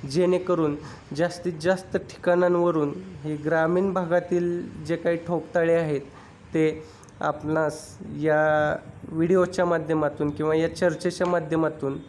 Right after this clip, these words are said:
अ, सर्व ज्ञात होतील आणि आपल्या ज्ञानात भर पडेल. कमेंट करणाऱ्या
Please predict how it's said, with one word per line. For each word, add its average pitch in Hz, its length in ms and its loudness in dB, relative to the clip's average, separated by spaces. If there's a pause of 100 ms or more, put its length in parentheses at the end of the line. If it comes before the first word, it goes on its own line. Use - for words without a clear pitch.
(580)
अ, 147 380 2
सर्व 170 400 2
ज्ञात 170 200 0 (540)
होतील 170 420 0
आणि 147 260 0
आपल्या 151 420 0
ज्ञानात 147 500 0 (760)
भर 156 180 2
पडेल. 123 400 0 (2750)
कमेंट 185 340 2
करणाऱ्या 170 720 2